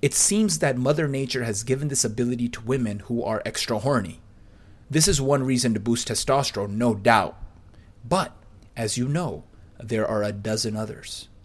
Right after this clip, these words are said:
We will get into all of these in this audiobook, as well as the Hair Health audiobook. Some of these traits are also covered in the Seven Hacks ebook, known as the Testosterone Blueprint.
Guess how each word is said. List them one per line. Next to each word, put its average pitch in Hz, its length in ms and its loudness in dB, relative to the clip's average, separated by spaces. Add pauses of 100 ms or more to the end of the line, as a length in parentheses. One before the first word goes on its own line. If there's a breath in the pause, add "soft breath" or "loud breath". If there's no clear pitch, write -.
(500 soft breath)
We 123 160 2
will 131 140 4
get 131 220 2
into 156 200 0
all 180 340 2
of 113 180 0
these - 580 -10 (160)
in 107 220 -2
this 147 220 2
audiobook, 214 720 4 (400 soft breath)
as 131 180 4
well 156 300 6
as 139 400 0
the 110 160 -2
Hair 147 280 2
Health 175 280 0
audiobook. 104 600 -6 (400 soft breath)
Some - 380 6
of 196 140 8
these 113 260 0
traits - 540 -6 (160)
are 123 160 2
also 156 340 2
covered 110 400 -2
in 117 120 2
the 117 60 2
Seven 131 440 2
Hacks 123 400 0
ebook, 190 500 2 (460 soft breath)
known 123 320 4
as 110 420 0 (300 soft breath)
the 113 160 -2
Testosterone 110 960 0 (180)
Blueprint. 104 600 -6